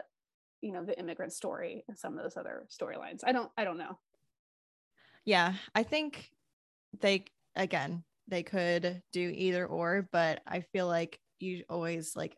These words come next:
Speaker 2: need to connect it back to your main story of what's going on. And with it, with the immigration side, I think that it was just,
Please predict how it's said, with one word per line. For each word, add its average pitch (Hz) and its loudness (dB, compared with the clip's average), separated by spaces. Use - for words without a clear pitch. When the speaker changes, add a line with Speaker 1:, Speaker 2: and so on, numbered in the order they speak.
Speaker 2:
need 175 -4
to 190 -6
connect 165 -6
it - -6
back - -4
to - -6
your 170 -4
main 175 0
story 170 2
of 214 0
what's 208 -2
going 240 0
on. 240 0
And 165 -2
with 180 -4
it, 165 -6
with 208 2
the 202 2
immigration 180 -2
side, 160 0
I 165 -2
think 175 -4
that 160 -2
it 185 -4
was 170 -4
just, - -6